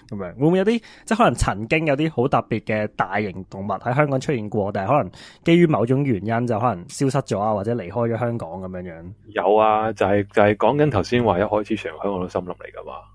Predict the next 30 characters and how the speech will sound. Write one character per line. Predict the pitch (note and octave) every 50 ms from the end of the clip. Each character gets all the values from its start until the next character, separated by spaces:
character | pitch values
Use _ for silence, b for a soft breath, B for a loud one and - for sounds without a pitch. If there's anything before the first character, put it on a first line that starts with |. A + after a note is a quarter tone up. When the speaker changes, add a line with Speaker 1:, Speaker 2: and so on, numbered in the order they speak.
| - - -
Speaker 2:
噉 | - F#2 F#2 G2 A2 A#2 B2 C3 C3+ -
但 | F#2+ E2+
係 | E2 E2+ F2+ F#2+ G#2 - -
嗰 | - A2+ A#2+
陣 | A#2 G2+
時 | - F2+
有 | E2 E2 F2+
大 | - - -
笨 | - - E2 -
象 | - E2+ D#2+ E2
啊， | E2 E2+ E2+ E2 E2 E2+
有 | E2+ D#2+ F2 F2+
豹 | - - F#2+ E2+ E2+ F2 E2+
啊， | E2+ E2+ E2 E2 D#2+ D#2+ E2 - - - _ -
Speaker 1:
即 | - C4+
係 | A#3
有 | F#3
大 | - - - A2 G#2+
笨 | - G#2+ F#2+ A2
象 | A2+ - A2 G2+ A#2+
喺 | B2+
香 | - D3 C#3 C3+ B2
港？ | G#2 E2+ E2+ F#2+ F#2+ -
Speaker 2:
有 | - F2 F2 E2+
啊， | E2 E2 F2
有， | F2+ F#2+
有 | G#2+ F#2+ F#2 F2+
老 | F2+ F2+ F2+ F2
虎 | - - F2 F2+
啊， | G2 F#2+ E2+ E2+ - - - -